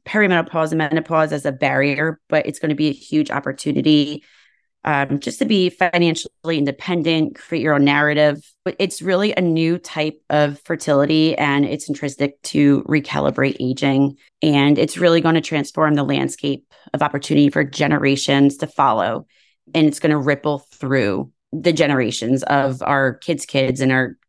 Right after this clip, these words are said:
kids' kids' kids. And it's really just, we've had a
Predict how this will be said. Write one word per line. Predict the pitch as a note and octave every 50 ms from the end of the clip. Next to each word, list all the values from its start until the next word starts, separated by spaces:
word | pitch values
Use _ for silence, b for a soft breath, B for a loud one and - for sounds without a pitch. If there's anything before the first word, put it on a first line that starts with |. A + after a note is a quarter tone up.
| _ -
kids' | - D#3+ C#3+ - -
kids' | - - A3+ - -
kids. | - - D3+ C#3+ C#3 C#3 - E3+
And | A#2+ E3 D#3 D#3 D#3 -
it's | - - - - -
really | - E3 F3+ F3+ F3+ F3+ F3+ E3+
just, | - - E3 D#3+ D#3 - - - - b b b b b b b b b
we've | - G3+ G3+
had | G#3+ G#3+ G3
a | F3+ F3